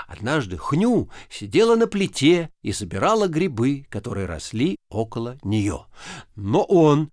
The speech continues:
неожиданно сказал так: «Хню, я хочу, чтобы у нас родился Бубнов». Хню спросила: «Бубнов, да? Да?» «Точно так, ваше сиятельство», — ответил Фы.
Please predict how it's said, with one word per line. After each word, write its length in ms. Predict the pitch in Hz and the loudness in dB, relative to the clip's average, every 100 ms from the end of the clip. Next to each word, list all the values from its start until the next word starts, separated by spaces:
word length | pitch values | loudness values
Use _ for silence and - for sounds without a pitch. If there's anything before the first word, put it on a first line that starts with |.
| _ - | _ -10
неожиданно 680 | 101 107 110 196 214 240 226 | -6 -2 0 0 2 0 0
сказал 480 | - 107 92 120 151 | -4 -6 -2 -2 -4
так: 560 | - 92 - - - - - - - | -4 -6 -6 -12 -16 -20 -20 -20 -12
«Хню, 680 | - - 196 220 160 104 - - - - | -6 0 4 4 4 0 -12 -20 -20 -6
я 200 | 107 160 | -2 0
хочу, 520 | - 190 - 180 214 | 0 -2 -2 -4 -2
чтобы 380 | - - 190 196 | -4 -2 0 2
у 100 | 196 | 2
нас 440 | 135 170 190 - | 2 2 2 0
родился 960 | 160 180 113 113 180 175 - 160 160 139 - - | -2 -2 0 0 0 0 0 0 0 -2 -12 -18
Бубнов». 680 | 95 120 208 139 104 - - _ _ _ _ | -4 2 2 2 -2 -6 -18 _ _ _ _
Хню 600 | - - 110 107 143 175 - | -14 -6 -2 2 2 0 -6
спросила: 720 | - 147 160 - 110 98 92 - - - | -10 -4 -4 -2 -2 -2 -6 -14 -20 -18
«Бубнов, 680 | - 80 110 131 226 247 - - | -12 -6 -4 -2 0 0 -4 -12
да? 360 | 92 120 214 254 - - - | -2 0 0 -4 -14 -16 -6
Да?» 400 | 117 208 330 339 _ _ _ _ _ _ _ _ - - | 0 2 2 -2 _ _ _ _ _ _ _ _ -20 -14
«Точно 600 | 120 135 151 - 143 165 | -4 0 0 0 -2 -2
так, 420 | 143 151 160 156 | 0 0 0 0
ваше 360 | 156 160 131 156 | 2 2 0 -2
сиятельство», — 1300 | 117 147 120 131 131 135 131 120 - - 123 127 127 | 2 2 4 4 4 4 2 0 -2 0 4 4 2
ответил 840 | 127 127 113 107 113 104 101 90 | 0 -2 0 0 0 -2 -4 -6
Фы. 560 | - - 202 269 262 | -6 2 4 4 0